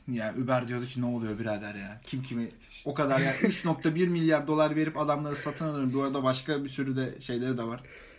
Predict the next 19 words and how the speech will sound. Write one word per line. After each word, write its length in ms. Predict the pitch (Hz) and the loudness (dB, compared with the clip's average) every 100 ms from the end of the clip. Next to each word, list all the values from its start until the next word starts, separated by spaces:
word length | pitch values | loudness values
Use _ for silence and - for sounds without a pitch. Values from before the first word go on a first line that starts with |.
| - | -12
Yani 160 | 104 - | -10 -2
Karim'in 300 | 143 131 127 | 2 2 0
C 160 | - | -2
E 20 | 131 | -4
O'su 180 | 131 | -4
devam 300 | 127 123 123 | -2 0 0
edecek. 460 | 123 120 123 120 - | -2 -4 -4 -6 -6
İşte 180 | - 131 | -10 -6
oradan 280 | 127 127 127 | -4 -2 -2
elde 180 | 127 127 | -2 -2
edecekleri 400 | 117 131 127 123 | -6 -8 -6 -6
başka 220 | 123 123 | -4 -4
gelirler 460 | 123 123 123 123 | -2 -2 0 -2
var 280 | 123 127 127 - - - - - _ | 0 0 -2 -6 -20 -20 -20 -20 _
falan. 300 | 123 131 175 - - | -4 -2 -2 -6 -2
Günün 200 | 147 156 | 0 0
sonunda 600 | 160 139 139 170 202 - - - - - - _ _ - - - - | 0 -2 -2 -2 -4 -8 -20 -20 -20 -20 -20 _ _ -20 -20 -16 -10
diyorsun 260 | 131 170 | -8 -6
ki 280 | 175 165 170 | -6 -6 -8